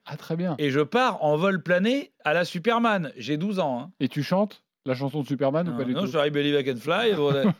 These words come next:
Speaker 1: <laughs>
Speaker 2: Et je me ramasse sur le goudron un peu fondu parce que c'était l'été,
Speaker 1: Eh
Speaker 2: avec
Speaker 1: oui.
Speaker 2: des graviers.
Speaker 1: Eh oui.
Speaker 2: Donc, je m'arrache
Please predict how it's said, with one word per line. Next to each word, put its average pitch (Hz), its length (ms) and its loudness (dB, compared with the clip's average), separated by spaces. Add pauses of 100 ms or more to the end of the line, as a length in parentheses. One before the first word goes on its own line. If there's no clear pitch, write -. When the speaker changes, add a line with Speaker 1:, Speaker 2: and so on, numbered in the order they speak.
Speaker 1:
<laughs> - 180 -10
Speaker 2:
Et 156 140 0
je 147 120 -4
me 160 160 0
ramasse 226 880 0 (360)
sur 160 280 0
le 160 120 2
goudron 208 540 2
un 220 140 2
peu 226 200 0
fondu 220 400 2
parce 190 180 0
que 185 100 0
c'était 180 220 0
l'été, 170 320 0
Speaker 1:
Eh 247 80 0
Speaker 2:
avec 147 160 0
Speaker 1:
oui. 147 60 -8
Speaker 2:
des 160 100 2
graviers. 165 540 0
Speaker 1:
Eh 147 40 -10
oui. 117 340 -10
Speaker 2:
Donc, 143 260 -6
je 127 120 -6
m'arrache 135 640 -8